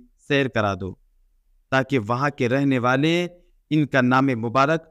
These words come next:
और उनकी सूरत को पहचान लें। आपकी सिफत माही है और शिर्क, जो शिर्क के आसार को फना कर दें। इस वजह से आपको सारी कायनात में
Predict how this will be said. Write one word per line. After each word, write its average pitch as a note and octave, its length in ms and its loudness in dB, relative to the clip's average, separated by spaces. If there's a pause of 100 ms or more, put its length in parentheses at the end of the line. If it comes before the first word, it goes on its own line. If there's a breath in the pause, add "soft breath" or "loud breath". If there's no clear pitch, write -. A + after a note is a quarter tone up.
(160)
और B2+ 120 -4
उनकी C3 300 -4
सूरत G#3 400 0
को C#3+ 120 -2
पहचान B2 520 0
लें। G#2 180 -6 (480)
आपकी C3+ 320 -2
सिफत C#3+ 440 -6
माही C#3+ 440 2
है E3+ 200 -4 (320)
और E3+ 380 2 (260)
शिर्क, F3 380 -2
जो C#3 260 0
शिर्क G#3 360 0
के D3 180 -2 (120)
आसार C3 400 0
को B2 200 -6 (360)
फना D#3+ 220 4
कर A2 180 0
दें। G2 240 -6 (360)
इस D#3 160 -10
वजह B2 220 0
से C3+ 180 -6 (120)
आपको C3+ 340 2
सारी B2+ 320 -2
कायनात A#2 500 0
में A2+ 180 -2